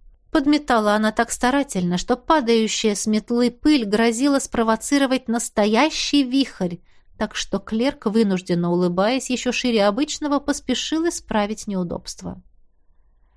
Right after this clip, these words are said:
"Могу ли я чем-то помочь дорогим гостям? У вас групповая экскурсия, мероприятие или оргия?"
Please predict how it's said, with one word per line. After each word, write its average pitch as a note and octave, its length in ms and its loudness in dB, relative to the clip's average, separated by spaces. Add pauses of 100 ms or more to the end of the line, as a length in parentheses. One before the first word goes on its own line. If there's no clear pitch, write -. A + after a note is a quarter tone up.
(560)
"Могу C#4+ 260 4
ли F4 140 8
я D#4 120 6
чем-то C4+ 320 0
помочь G#3+ 340 0
дорогим F#3+ 340 0
гостям? F3 500 -2 (520)
У G#3+ 120 4
вас G3+ 240 4
групповая F#3+ 460 2
экскурсия, G#3+ 600 -2 (120)
мероприятие A#3 720 4
или - 120 2
оргия?" G#3+ 640 2